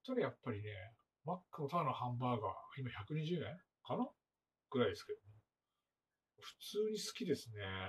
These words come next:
マックのハンバーガーね。まあね、このいろんなハンバーガー出てますけど、うん。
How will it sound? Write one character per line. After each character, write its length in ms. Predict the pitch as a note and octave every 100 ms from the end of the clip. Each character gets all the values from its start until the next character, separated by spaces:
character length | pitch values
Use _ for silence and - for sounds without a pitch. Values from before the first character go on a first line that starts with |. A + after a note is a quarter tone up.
| A#2
マ 80 | G#2+
ッ 60 | -
ク 100 | G2+
の 60 |
ハ 160 | F#2+ F#2
ン 40 |
バ 80 | F#2+
ー 40 | F#2
ガ 60 |
ー 20 |
ね。 460 | - - - F#2 - _ _ _ _ _ - _ _ _ _ _ _ _ _ _ _ _ _ _ - - - _ _ _ _ _ _ _ _ _ _ _ _ _ - - - _ _ -
ま 100 | G2+
あ 100 | - D3
ね、 180 | F#3 F#3+
こ 180 | B2+ A2
の 240 | G#2+ G#2
い 60 | G#2+
ろ 100 | A2+
ん 20 |
な 80 | G#2+
ハ 120 | B2+
ン 60 | C3+
バ 100 | C3
ー 20 |
ガ 80 | G#2
ー 20 |
出 100 | C#3+
て 60 |
ま 140 | A#2+ -
す 80 | -
け 80 |
ど、 220 | - - - _ _ _ _ _ _ _ A#2+
う 40 |
ん。 200 | G#2+